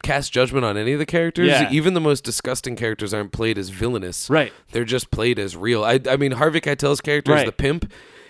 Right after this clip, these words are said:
Speaker 1: He's kinda cartoony, but he plays like I would picture a real pimp to be.
Speaker 2: Yeah, for sure.
Speaker 1: You know, it doesn't play. He doesn't play like a villain. He just plays like a creep, and
Speaker 2: Mm-hmm.
Speaker 1: that's what it is.
Speaker 2: Yeah.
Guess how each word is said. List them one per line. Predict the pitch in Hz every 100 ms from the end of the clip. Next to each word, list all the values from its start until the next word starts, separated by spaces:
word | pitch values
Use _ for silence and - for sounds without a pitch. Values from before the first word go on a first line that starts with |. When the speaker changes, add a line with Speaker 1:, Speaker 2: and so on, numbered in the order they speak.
| _ -
Speaker 1:
He's | 151 202 175
kinda | - 170 170
cartoony, | - 143 120 135 147 120
but | 107
he | 127
plays | 160 165 165 131
like | 127
I | 110
would | 120 107 -
picture | - 107 - 101
a |
real | 101 101
pimp | 107 101
to | 92
be. | 104 101
Speaker 2:
Yeah, | 139 123
for | 123
sure. | 117 127
Speaker 1:
You |
know, | 131
it | 127
doesn't | 143 143 139 135 -
play. | 139 131
He | 131
doesn't | 147 147
play | - 131 127
like | 117
a | 104
villain. | 110 117 90
He | 95
just | 92 104 -
plays | 95 107
like | 104
a | 107
creep, | 104 113 - -
and | 139
Speaker 2:
Mm-hmm. | 139 175
Speaker 1:
that's | 92 -
what | 101
it | 98
is. | 117 92 -
Speaker 2:
Yeah. | 120 135